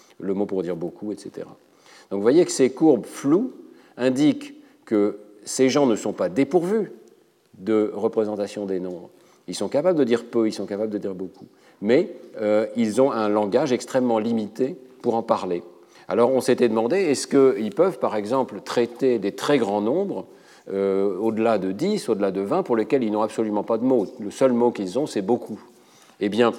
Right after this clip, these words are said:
on leur a montré des vidéos comme celle-ci. Donc, euh, vous voyez qu'il y a un nuage de points qui se cache dans une boîte de conserve ici, un deuxième nuage de points. Et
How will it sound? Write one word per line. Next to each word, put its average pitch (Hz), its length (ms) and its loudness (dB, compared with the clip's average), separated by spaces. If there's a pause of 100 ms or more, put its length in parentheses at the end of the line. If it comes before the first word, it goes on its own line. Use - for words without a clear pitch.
(640)
on 120 80 0
leur 123 160 8
a 120 60 4
montré 120 400 4
des 107 100 2
vidéos 104 400 0
comme 95 180 -2
celle-ci. 202 460 -4 (840)
Donc, 101 520 -4
euh, 92 280 -2
vous 90 60 -4
voyez 98 260 2
qu'il 117 120 -4
y 104 40 4
a 92 120 2
un 87 140 -4
nuage 107 360 0
de 101 100 0
points 110 440 -4 (120)
qui 95 120 -14
se - 160 -8
cache - 540 -4 (400)
dans 92 160 -8
une 87 400 -10
boîte 87 220 -4
de 80 80 -8
conserve 147 520 -6
ici, 147 260 -8 (760)
un - 80 -16
deuxième 113 400 2
nuage 95 260 -4
de 90 100 -6
points. 113 400 -6 (1400)
Et 127 300 4